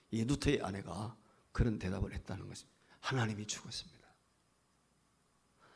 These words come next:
하나님이 죽었습니다." 그러니까 루터가 무슨 얘기를 하냐고, 하나님이 어떻게 돌아가시냐고. 그러니까 이 루터의 아내가 그런 이야기를 했다는 것입니다. 하나님이 돌아가신 것이 틀림이 없습니다.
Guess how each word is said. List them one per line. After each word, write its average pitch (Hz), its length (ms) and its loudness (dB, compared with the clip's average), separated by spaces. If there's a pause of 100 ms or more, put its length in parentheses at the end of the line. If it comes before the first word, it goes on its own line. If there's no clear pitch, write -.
하나님이 190 440 12
죽었습니다." 185 680 0 (960)
그러니까 247 260 12 (120)
루터가 208 520 12 (400)
무슨 247 560 10
얘기를 247 320 8
하냐고, 220 280 8
하나님이 214 340 8
어떻게 208 220 6
돌아가시냐고. 175 840 -2 (1400)
그러니까 139 240 4
이 143 160 10
루터의 139 440 4
아내가 117 320 4
그런 123 260 4
이야기를 107 480 2
했다는 117 320 -6
것입니다. - 340 -8 (680)
하나님이 233 800 12
돌아가신 185 520 6
것이 175 280 0
틀림이 190 320 -6
없습니다. - 420 -8